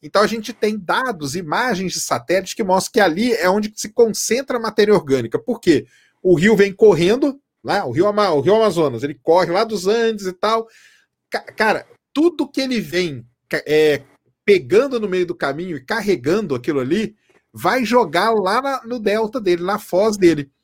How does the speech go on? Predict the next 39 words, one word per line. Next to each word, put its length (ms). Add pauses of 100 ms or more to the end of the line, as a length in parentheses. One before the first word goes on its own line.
(500)
E 80
nesse 420
meio, 400
nesse 320
meio 180
do 80
caminho, 480 (320)
tem 160
muito 400
matéria 380
orgânica, 420
tem 200
muito 320
micro-organismo, 920
muita, 300
muita 380
coisa 520 (440)
que, 140
que, 340
que 240
é 100
vida. 500 (160)
Aquilo 140
ali 140
é 60
vida 400 (200)
e 140
é 120
jogada 420
ali. 280 (340)
O 100
que 140
que 60
acontece 480
com 120
esse, 220
com 140
esse 200
material? 560